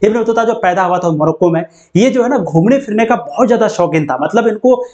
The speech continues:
ये तो सबसे पहले शिक्षित परिवार से थे, ये भी बहुत पढ़े लिखे थे, साथ ही साथ इसको घूमने का बहुत ज्यादा शौक था। होता ना किसी किसी को,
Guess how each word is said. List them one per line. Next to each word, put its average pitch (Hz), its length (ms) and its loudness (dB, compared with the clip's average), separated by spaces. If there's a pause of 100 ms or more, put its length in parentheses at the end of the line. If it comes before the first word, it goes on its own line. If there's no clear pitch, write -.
(160)
ये 196 60 2
तो 226 80 0
सबसे 196 240 -4
पहले 220 160 2
शिक्षित 214 420 -4
परिवार 196 300 2
से 202 140 -6
थे, 202 280 0
ये 160 60 4
भी 156 100 0
बहुत 160 260 -2
पढ़े 165 140 0
लिखे 175 220 0
थे, 185 200 0 (280)
साथ 233 220 -2
ही 254 40 0
साथ 269 160 -2
इसको 240 240 0
घूमने 214 280 4
का 262 140 -2
बहुत - 380 0
ज्यादा 220 200 2
शौक - 340 -2
था। 127 120 -6
होता 220 140 0
ना 302 80 0
किसी 226 260 -2
किसी 202 220 2
को, 170 220 0